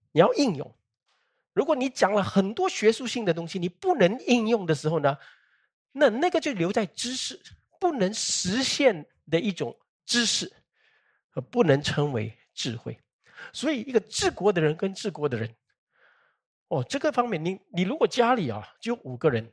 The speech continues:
你要管五个人啊，然后跟你要管五百万个人哦，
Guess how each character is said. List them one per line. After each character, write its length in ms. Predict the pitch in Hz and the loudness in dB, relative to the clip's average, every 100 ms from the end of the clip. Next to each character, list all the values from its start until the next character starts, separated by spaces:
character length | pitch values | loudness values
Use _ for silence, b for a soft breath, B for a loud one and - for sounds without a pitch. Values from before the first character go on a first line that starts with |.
| _ | _
你 100 | 156 | -2
要 120 | 262 | -2
管 300 | 233 151 131 160 | -2 -2 -2 -4
五 120 | 139 | -10
个 160 | 135 185 | 2 4
人 180 | 123 117 | 4 0
啊， 140 | 82 _ _ b b b b b b b _ | -8 _ _ b b b b b b b _
然 120 | 180 | 2
后 60 | 247 | 2
跟 320 | - 269 247 | 2 0 2
你 60 | 175 | -2
要 180 | 214 226 | -2 -4
管 320 | - 185 135 - | -2 0 0 -2
五 140 | 196 | 0
百 180 | - 131 | 2 2
万 240 | 143 151 | 0 -2
个 80 | 135 | -2
人 160 | 120 104 | -4 -6
哦， 100 | 92 | -10